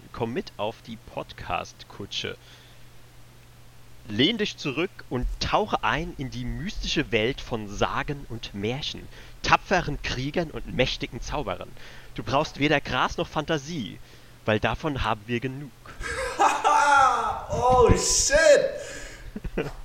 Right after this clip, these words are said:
Speaker 2: Der ist richtig geil, Mann. <laughs>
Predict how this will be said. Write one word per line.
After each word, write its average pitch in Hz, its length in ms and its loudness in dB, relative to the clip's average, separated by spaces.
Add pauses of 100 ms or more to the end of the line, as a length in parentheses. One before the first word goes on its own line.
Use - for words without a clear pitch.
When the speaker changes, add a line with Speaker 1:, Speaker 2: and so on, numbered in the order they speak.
(320)
Speaker 2:
Der 160 300 6
ist - 240 -2
richtig - 360 2
geil, - 360 0
Mann. - 280 -10 (280)
<laughs> - 180 0